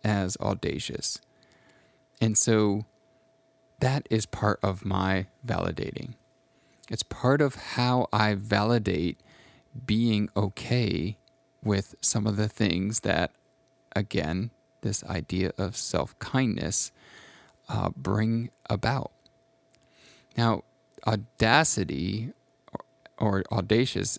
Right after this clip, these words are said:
defined is a willingness to take bold risks. And it also means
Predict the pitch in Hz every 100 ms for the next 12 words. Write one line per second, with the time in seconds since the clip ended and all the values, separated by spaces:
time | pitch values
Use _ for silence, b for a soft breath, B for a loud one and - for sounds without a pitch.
0 | - 101 - 110 143 104 101 90 - 107
1 | 98 92 98 104 - - - _ - 104
2 | 107 113 123 101 85 92 - - - -
3 | 95 - - _ - 87 95 92 - -
4 | 71 - - - - B B B B B
5 | B B - 98 98 - 113 135 - 165
6 | 104 101 98 101 98